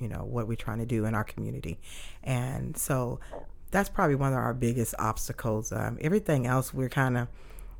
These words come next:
facing head on. It's not, it doesn't seem to be a big obstacle.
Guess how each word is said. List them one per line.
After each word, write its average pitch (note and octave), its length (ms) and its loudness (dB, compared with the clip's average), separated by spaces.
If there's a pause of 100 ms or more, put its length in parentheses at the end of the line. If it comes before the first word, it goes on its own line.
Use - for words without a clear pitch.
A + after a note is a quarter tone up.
(320)
facing C3+ 360 2
head C3 200 4
on. B2+ 220 2
It's B2+ 200 -2
not, B2 240 2 (280)
it C3 80 -4
doesn't B2+ 260 2
seem C3 240 0
to B2 80 -2
be B2 180 2
a C3+ 60 2
big D3+ 180 4
obstacle. D#3 580 2